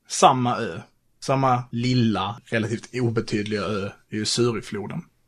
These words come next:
Den sovjetiska versionen är att kinesiskt artilleri har börjat beskjuta ön. Där befinner sig ett femtiotal sovjetiska gränsvakter.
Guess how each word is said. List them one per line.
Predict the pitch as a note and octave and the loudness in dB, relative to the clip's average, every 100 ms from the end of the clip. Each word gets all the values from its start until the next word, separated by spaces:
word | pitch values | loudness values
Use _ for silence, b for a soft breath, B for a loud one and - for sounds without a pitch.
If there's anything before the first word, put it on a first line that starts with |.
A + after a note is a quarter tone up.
| _ _ - | _ _ -2
Den | D#3 | 6
sovjetiska | F#3 F#3+ B3 D#3 C#3 C#3 D3+ | 8 10 8 8 6 -2 2
versionen | E3 - F3 C#3 C#3+ | 2 4 4 4 0
är | |
att | B2+ | 2
kinesiskt | - D3+ D3 A2+ A#2 | 2 2 2 0 -2
artilleri | A2+ - C#3 E3 A2 | -4 -2 2 2 2
har | A2 | -2
börjat | B2 A2 | -4 -2
beskjuta | B2 - A#2+ - A#2 B2 | -2 2 2 2 -2 -2
ön. | G#2+ - _ _ _ | -4 -12 _ _ _
Där | C#3 D3+ | 6 8
befinner | C3+ C3+ C3 B2+ | 8 6 4 4
sig | A#2+ | 2
ett | A#2 - | 2 4
femtiotal | D#3 B2 A2+ - A#2 - A2+ A#2 | 4 4 2 -2 -4 0 0 0
sovjetiska | - B2 A2 - A2 | -2 -2 -2 -2 -4
gränsvakter. | C3+ C#3+ - G#2+ - G3 | -2 -2 -4 -8 -12 -14